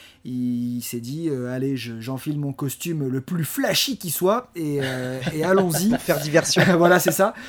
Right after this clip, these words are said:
Speaker 1: On va y aller en mode infiltration et, euh, et on va, et on va aller sauver tout le monde. Et, euh, et du coup, euh, du coup, voilà, c'est, je me, je m'en souvenais surtout pour la, pour le, le, le, le costume de Nightwing et la, la véritable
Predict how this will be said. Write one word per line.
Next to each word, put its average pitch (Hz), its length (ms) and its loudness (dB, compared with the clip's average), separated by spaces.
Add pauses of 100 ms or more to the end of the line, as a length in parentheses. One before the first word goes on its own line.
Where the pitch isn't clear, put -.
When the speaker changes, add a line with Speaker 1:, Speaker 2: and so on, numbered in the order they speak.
(140)
Speaker 1:
On 151 80 -2
va 170 140 6
y 185 80 8
aller 202 140 8
en 190 120 6
mode 202 180 8
infiltration 208 720 4 (440)
et, 156 260 0
euh, 135 500 -4
et 147 140 -4
on 147 120 -2
va, 175 260 0
et 156 80 -2
on 139 80 -2
va 147 120 -4
aller 170 200 0
sauver 165 320 0
tout 165 100 -8
le 151 60 -4
monde. 131 400 -4
Et, 113 240 -6
euh, 107 440 -12 (1120)
et 127 120 -6
du 123 160 -8
coup, 190 320 -4
euh, 123 640 -4
du 123 160 -14
coup, 170 120 -14
voilà, 147 260 -2
c'est, 123 380 -4 (200)
je 131 140 -12
me, 196 120 -4
je 151 120 -4
m'en 185 100 0
souvenais 226 340 0
surtout 294 420 -2
pour 233 180 -2
la, 170 340 0 (960)
pour 170 160 -4
le, 156 200 0
le, 143 200 -2
le, 139 220 -4
le 139 160 -10
costume 165 440 -6
de 156 60 -6
Nightwing 147 480 -6
et 127 40 -4
la, 120 200 -6
la 120 140 -6
véritable 131 840 -6